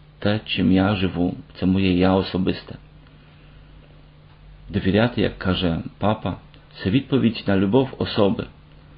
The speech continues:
на любов матері. Тому виникають ці особисті, навіть інтимні відносини між дитиною і матір'ю.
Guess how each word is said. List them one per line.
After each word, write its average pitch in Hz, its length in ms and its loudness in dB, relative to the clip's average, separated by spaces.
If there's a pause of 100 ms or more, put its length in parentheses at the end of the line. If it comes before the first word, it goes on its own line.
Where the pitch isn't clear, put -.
(360)
на 90 80 0
любов 98 320 2
матері. 98 440 2 (3000)
Тому 113 180 2
виникають 113 600 4
ці 110 100 0
особисті, 104 600 0
навіть 95 300 2
інтимні 104 500 2
відносини 92 680 2 (680)
між 95 400 2 (260)
дитиною 117 540 4
і 95 340 2
матір'ю. 90 560 0